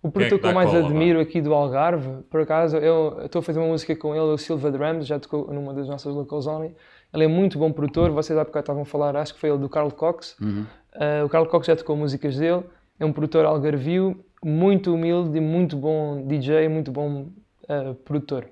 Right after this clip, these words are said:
Speaker 1: E tivemos a fazer uma música juntos, eu acho que ele tem, tipo, a nível rítmico, ninguém, ninguém lhe bate, tipo, a percussão, a Silva Drums, também, pelo nome se perce-, percebe-se logo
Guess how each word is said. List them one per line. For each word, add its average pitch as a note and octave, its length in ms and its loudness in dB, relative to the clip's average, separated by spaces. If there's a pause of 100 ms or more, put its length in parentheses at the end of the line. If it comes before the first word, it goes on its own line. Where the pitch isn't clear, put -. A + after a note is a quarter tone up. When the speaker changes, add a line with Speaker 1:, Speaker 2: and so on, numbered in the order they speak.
(760)
Speaker 1:
E C3 480 -6
tivemos D3 240 0
a C#3+ 40 -4
fazer D3 180 -4
uma D3 100 -2
música D3 340 -2
juntos, D#3 360 -4
eu C#3+ 120 -2
acho C#3+ 180 -2
que - 80 -10
ele C3+ 140 -6 (460)
tem, D3 180 0
tipo, C#3 200 -10 (260)
a D#3 100 -2
nível D#3 280 2
rítmico, C#3+ 600 -8 (840)
ninguém, C#3 580 -6
ninguém C#3 240 -6
lhe C3 60 -6
bate, D3 280 -2
tipo, C3+ 160 -6
a C3 40 -6
percussão, C#3+ 720 -8 (120)
a - 40 -20
Silva C#3 300 -4
Drums, C#3+ 480 -6
também, C#3+ 180 -14 (220)
pelo D#3 160 2
nome D3 220 -2
se - 100 -20
perce-, C#3+ 240 -6
percebe-se - 380 -8
logo C3+ 180 -10